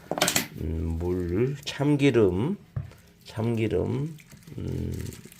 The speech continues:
진간장, 소금 이렇게 뭐 간단합니다. 이렇게 해갖고 이 양념이 배게 이렇게 주물주물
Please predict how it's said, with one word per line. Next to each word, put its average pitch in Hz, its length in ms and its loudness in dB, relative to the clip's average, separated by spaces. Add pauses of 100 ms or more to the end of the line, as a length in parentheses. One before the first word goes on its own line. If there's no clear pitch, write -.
(200)
진간장, 98 960 6 (160)
소금 131 320 2 (920)
이렇게 90 440 0 (180)
뭐 76 120 -4
간단합니다. 98 720 2
이렇게 90 240 -4
해갖고 127 380 0 (1500)
이 113 160 6
양념이 135 440 8
배게 127 840 8
이렇게 98 220 -4
주물주물 131 680 6